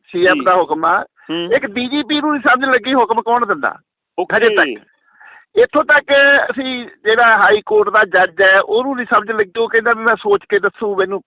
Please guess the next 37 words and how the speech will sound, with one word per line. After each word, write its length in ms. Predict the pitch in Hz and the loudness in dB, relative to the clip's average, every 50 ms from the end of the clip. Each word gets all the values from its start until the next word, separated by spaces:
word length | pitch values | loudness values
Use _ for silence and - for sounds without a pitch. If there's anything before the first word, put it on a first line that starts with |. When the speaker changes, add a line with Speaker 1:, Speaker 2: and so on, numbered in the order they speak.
| - - | -16 -6
Speaker 1:
ਮੈਂ 180 | 175 180 190 196 170 | -2 0 0 0 -2
ਪੁੱਛਣਾ 320 | - 190 - 208 190 190 190 | -4 -8 -4 0 0 0 2
ਪੈਣਾ 240 | 190 185 185 202 | 2 2 2 2
ਵੀ 60 | 208 196 - | 0 -2 -8
ਤੂੰ 180 | 226 233 240 | -8 -8 -4
ਕਿਹਨੂੰ 220 | 226 262 262 269 226 | -2 -2 -2 0 -2
ਪੁੱਛਣਾ, 340 | 247 - - 233 214 214 - | -4 -4 0 0 0 0 -2
ਹੈ 400 | - _ _ _ - - - - | -4 _ _ _ -10 -6 -2 0
ਨਾ 160 | - - - | 0 0 0
ਜੀ? 100 | - 190 | -2 -4
Speaker 2:
ਹੂੰ, 260 | 190 185 165 131 104 - - - - - - 247 | -6 -6 -8 -8 -10 -12 -20 -20 -20 -20 -12 -10
ਜੀ। 160 | 151 170 156 | -8 -6 -2
Speaker 1:
ਜਾਂ 180 | - 240 269 262 | 2 2 2 2
ਹੋਮ 260 | 220 240 247 262 262 | 2 2 0 0 -2
ਸੈਕਟਰੀ 420 | - 285 254 247 - - 254 262 254 | 0 0 0 0 0 -2 -6 -2 0
ਨੇ 120 | 262 254 | -2 -2
ਕਿਹਨੂੰ 260 | - 254 269 285 277 | 0 0 0 0 0
ਪੁੱਛਣਾ, 480 | 233 240 - - 233 220 208 208 208 240 _ _ - 156 | -2 -4 -4 0 0 0 0 0 -2 -10 _ _ -6 0
ਜਾਂ 100 | 208 220 311 | 0 0 0
Speaker 2:
ਹੂੰ। 80 | 269 | 0
Speaker 1:
ਡੀ 160 | 220 214 226 | -4 -6 -6
ਸੀ 200 | 196 - 240 240 | -6 -8 -8 -6
ਨੇ 120 | 240 247 240 | -4 -4 -2
ਕਿਹਨੂੰ 260 | 220 240 254 269 240 | 0 0 -2 -2 -2
ਪੁੱਛਣਾ, 440 | - 240 - - 226 226 214 214 220 240 _ _ - 156 | -6 -6 -4 -2 0 0 0 0 -2 -6 _ _ -12 -10
Speaker 2:
ਹੂੰ। 220 | 156 160 147 123 | -8 -8 -6 -2
Speaker 1:
ਜਾਂ 120 | 180 220 247 | 0 0 0
ਸੈਸ਼ਨ 540 | 226 - - 233 208 226 214 - 254 240 233 | 0 0 0 0 0 0 2 0 -2 0 2
ਜੱਜ 240 | 247 240 247 247 254 269 | 0 0 2 2 0 -2
ਨੇ 60 | 269 | -2
ਕਿਹਨੂੰ 300 | - - 285 330 359 330 | 0 0 0 2 2 0
ਪੁੱਛਣਾ? 500 | 233 233 220 - 226 214 208 220 220 233 | 0 -2 -2 0 0 0 2 4 2 2
As 60 | 247 | 2
per 220 | 220 - 262 262 247 | 0 0 0 0 2
law 220 | 254 269 269 269 | 4 4 4 4
ਕੰਮ 240 | - 277 269 269 247 | 4 2 0 0 0
ਕਰਨ। 320 | 277 - 269 262 247 247 | 0 -2 -2 -2 -4 -6